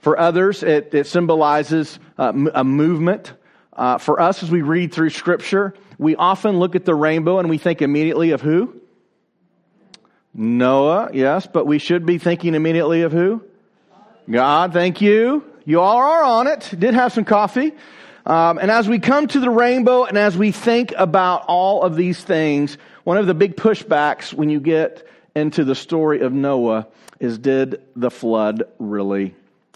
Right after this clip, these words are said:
happen? Now, we're not gonna spend a lot of time debating on whether or not the flood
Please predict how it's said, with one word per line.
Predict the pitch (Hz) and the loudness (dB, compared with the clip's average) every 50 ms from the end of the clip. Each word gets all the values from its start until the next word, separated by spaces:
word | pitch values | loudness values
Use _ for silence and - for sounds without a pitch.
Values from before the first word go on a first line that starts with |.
| - _ _ | -20 _ _
happen? | _ - 104 92 - 80 76 64 62 - _ _ _ _ _ _ _ _ _ _ _ _ _ - - - _ - | _ -6 -6 -6 -6 -8 -14 -16 -18 -20 _ _ _ _ _ _ _ _ _ _ _ _ _ -20 -20 -14 _ -2
Now, | 175 | 0
we're | 208 | 0
not | 240 247 | 2 2
gonna | 247 247 214 | 0 -2 -2
spend | 180 - 226 226 214 | -2 -2 0 0 2
a | 202 | 2
lot | 196 190 185 175 | 2 2 2 0
of | 170 170 | 0 0
time | - 180 160 156 160 160 160 | 0 2 2 2 0 0 -2
debating | 156 143 156 147 143 143 151 156 | -2 0 0 0 0 0 0 -2
on | 143 131 135 | -2 0 0
whether | 143 147 139 135 127 | 0 0 0 0 0
or | |
not | 131 135 - - | -2 -2 -2 -2
the | 123 120 | -4 -6
flood | - - 147 131 127 123 123 123 135 156 | -6 -4 -2 0 0 2 0 0 -2 -4